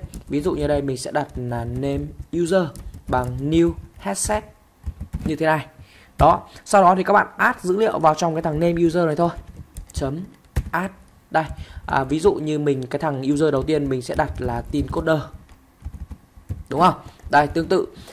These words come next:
cái thằng thứ hai mình đặt ví dụ như là Văn Anh chẳng hạn. Đó. Đây, ví dụ như là Thị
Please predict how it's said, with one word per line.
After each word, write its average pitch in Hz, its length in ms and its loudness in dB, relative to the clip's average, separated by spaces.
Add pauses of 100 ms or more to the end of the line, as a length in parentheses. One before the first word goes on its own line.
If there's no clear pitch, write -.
cái 160 120 -4
thằng 156 160 2
thứ 143 80 2
hai 175 260 2
mình 139 180 0
đặt 139 220 2
ví 143 140 0
dụ 170 100 0
như 147 180 -4
là 123 460 -4 (640)
Văn 135 180 0
Anh 143 180 -4
chẳng 123 140 -8
hạn. 123 140 -6 (840)
Đó. 131 300 2 (600)
Đây, 139 220 2
ví 131 160 -2
dụ - 80 -2
như 139 160 -4
là 123 240 -6 (300)
Thị - 140 -10